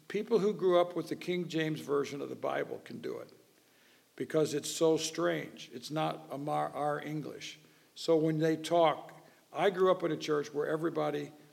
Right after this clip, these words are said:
prayed in the King James English. My father died at ninety-one, and he was still praying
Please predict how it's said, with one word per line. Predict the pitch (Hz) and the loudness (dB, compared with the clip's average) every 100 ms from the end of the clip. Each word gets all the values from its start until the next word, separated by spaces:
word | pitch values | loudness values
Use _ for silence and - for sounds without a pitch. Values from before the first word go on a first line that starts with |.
| _ _ _ | _ _ _
prayed | - 180 180 180 | 4 6 8 6
in | 175 | 2
the | 147 | -2
King | - 160 156 | -4 -2 -2
James | 135 147 147 127 127 | -2 -2 -2 -6 -10
English. | 147 139 110 101 - - _ - - - - - - - - | -10 -10 -10 -12 -16 -20 _ -20 -20 -20 -20 -20 -20 -20 -4
My | 156 | 0
father | 160 180 185 196 175 | 4 8 8 8 6
died | 175 170 170 | 6 6 4
at | - | 0
ninety-one, | 160 165 160 156 147 147 | -2 -2 -2 -2 -2 -4
and | 139 | -6
he | 147 | -6
was | 139 139 | -6 -6
still | - 147 | -2 -2
praying | 147 151 147 139 | -2 -4 -4 -6